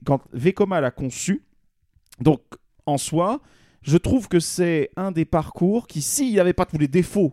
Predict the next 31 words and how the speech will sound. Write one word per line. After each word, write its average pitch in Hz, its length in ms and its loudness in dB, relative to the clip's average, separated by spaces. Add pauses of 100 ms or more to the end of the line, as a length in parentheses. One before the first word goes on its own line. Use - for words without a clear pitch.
(140)
de 127 100 -2
vieillissement 147 680 -2
et 147 160 2
les 123 160 -2 (320)
erreurs 160 240 4
de 143 40 6
conception 131 520 -2
du 117 100 -4
prototype, 120 540 -4 (560)
qu'ils - 100 -10
n'ont 196 80 -4
pas - 80 -6
corrigé 117 300 -2
après, 151 260 -6 (500)
euh, 147 240 -2 (240)
bah 185 140 4
en 190 60 -2
fait, 277 280 -4 (120)
le 165 180 4
parcours 233 380 0
est 185 240 -2
vachement 202 720 -4 (100)
cool 156 440 2 (340)
parce 170 240 -2
que 190 320 4 (160)
t'as 180 120 4
une 175 120 -2
montée 175 400 0
à 117 100 0
trente - 240 -12
mètres, 262 340 -8